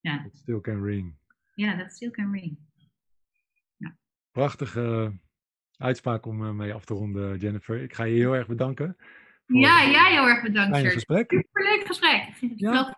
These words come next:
Speaker 1: fijn.
Speaker 2: Oké,
Speaker 1: Ja.
Speaker 2: goed om te horen. Jij bedankt voor, eh, ja, je mooie verhalen, je metaforen, dat je me gecoacht hebt.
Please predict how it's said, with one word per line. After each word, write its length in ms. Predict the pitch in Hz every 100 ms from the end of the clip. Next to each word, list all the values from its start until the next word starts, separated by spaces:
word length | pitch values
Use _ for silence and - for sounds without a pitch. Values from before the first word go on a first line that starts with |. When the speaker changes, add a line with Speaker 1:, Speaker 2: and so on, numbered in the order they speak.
| -
Speaker 1:
fijn. 340 | 165 170 - _ _
Speaker 2:
Oké, 260 | 135 170
Speaker 1:
Ja. 60 | 156
Speaker 2:
goed 240 | - 147
om 100 | 165
te 80 | 131
horen. 540 | 113 90 87 131 139 160
Jij 220 | 131 143
bedankt 280 | 143 143 135
voor, 320 | - 131 120 120
eh, 480 | 117 113 110 107 147 -
ja, 220 | 190 170
je 120 | 117
mooie 260 | 135 135 135
verhalen, 500 | 120 135 170 160 147
je 80 | 135
metaforen, 840 | 135 156 120 170 165 151 143 135
dat 160 | 123 117
je 80 |
me 100 | 127
gecoacht 440 | 113 113 170 165 -
hebt. 300 | 147 131